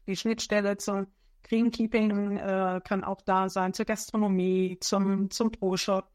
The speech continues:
Also es sind ganz, ganz viele Bereiche, je nachdem, wie der Golfclub, in dem man ist, aufgestellt ist, eben, äh, auch sehr viel, äh, Verständnis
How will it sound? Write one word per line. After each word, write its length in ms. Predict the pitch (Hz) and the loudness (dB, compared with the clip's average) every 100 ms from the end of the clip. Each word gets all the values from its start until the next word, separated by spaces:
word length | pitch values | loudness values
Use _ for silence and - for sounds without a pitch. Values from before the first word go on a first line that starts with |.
| _ _ - | _ _ -2
Also 200 | 196 202 | 0 0
es 100 | 196 | 2
sind 120 | 208 | 2
ganz, 220 | 208 254 | 0 0
ganz 220 | 226 220 | 0 -2
viele 240 | - 240 240 | 2 2 4
Bereiche, 600 | 196 190 202 220 233 220 | 4 4 4 0 -2 0
je 180 | 214 | 0
nachdem, 400 | 208 196 - 185 | 0 0 0 0
wie 80 | 190 | 2
der 320 | 190 180 175 - _ | 2 2 0 -4 _
Golfclub, 520 | - 185 196 - 196 190 | 2 2 2 -2 -2 0
in 100 | 180 | 0
dem 140 | 170 | 0
man 140 | 175 | 0
ist, 240 | - 165 - | -2 -4 0
aufgestellt 680 | 247 - 233 - 208 208 | 0 -2 -6 -2 0 0
ist, 300 | - 185 - - | -2 -6 -6 -4
eben, 460 | 170 170 170 175 - _ _ _ - | -2 0 -2 -4 -8 _ _ _ 0
äh, 80 | |
auch 640 | 170 170 165 - 165 165 - _ - 185 | 2 2 0 -2 0 -2 -4 _ -10 -4
sehr 340 | 180 170 185 | -2 2 0
viel, 640 | - 185 180 180 170 165 - | 2 0 2 2 0 -4 -4
äh, 420 | 180 170 165 165 - | -2 -2 -4 -8 -16
Verständnis 920 | - 202 185 202 233 233 208 - - | -6 -4 0 2 2 2 -2 -2 -8